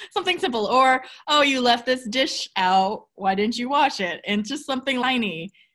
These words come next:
And if they get upset with me or lash out at me or whatever, it's, you know, it's their stuff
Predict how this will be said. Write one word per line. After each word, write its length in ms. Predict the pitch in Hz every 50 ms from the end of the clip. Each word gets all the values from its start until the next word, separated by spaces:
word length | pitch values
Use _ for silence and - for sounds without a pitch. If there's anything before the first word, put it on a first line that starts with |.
| _ _ -
And 160 | 202 202 196
if 120 | 202 202
they 220 | 196 208 202 208 202 202 - -
get 160 | 208 240 247
upset 420 | 247 240 202 - - 233 208 - -
with 200 | 202 202 196 202
me 260 | 196 180 180 180 175
or 300 | 165 165 160 175 180 _ _ _ _ _ -
lash 320 | 208 214 214 220 220 -
out 240 | 202 190 190 185 185
at 160 | 175 165 -
me 300 | 170 165 160 165 170 165
or 160 | 165 165 170 -
whatever, 720 | 190 196 196 202 202 196 196 180 170 165 160 160 165 - -
it's, 460 | 185 202 196 190 - - - - _ _
you 180 | - 190 185
know, 360 | 180 170 165 160 160 160 165 - -
it's 200 | 220 262 - -
their 640 | 214 175 190 214 220 220 208 208 196 202 220 208 - _ _ _ _
stuff 540 | _ - - - - - 180 147 110 110 -